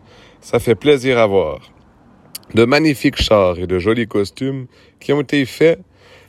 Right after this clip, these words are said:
par nos sociétés de jeunesse. Si l'on additionnait toutes ces heures de travail, ça ne fait pas rien. Laroche a gagné le char en dansant autour de cette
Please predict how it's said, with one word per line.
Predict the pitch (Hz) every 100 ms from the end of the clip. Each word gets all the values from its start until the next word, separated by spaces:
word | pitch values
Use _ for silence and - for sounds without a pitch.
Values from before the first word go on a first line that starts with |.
| _
par | - 147 131
nos | 117
sociétés | 101 165 160 135 127 - 135
de | 104
jeunesse. | 90 104 95 92 - - - _ _ _ _ _ _ _
Si | - 165
l'on | 127
additionnait | 139 147 147 - 127 107 85
toutes | _ 170 -
ces | 135 120
heures | 107 92
de |
travail, | 87 - 92 101 107 113 107
ça | - 104
ne | 98
fait | 127
pas | - 147
rien. | 123 - - _ - - _ _ - - - - _ -
Laroche | 147 156 175 156 -
a | 104
gagné | 98 117 120
le | 107
char | 95 - 139 131 101
en | 87
dansant | 87 117 117 - 123 107
autour | 90 101 98
de |
cette | 90 -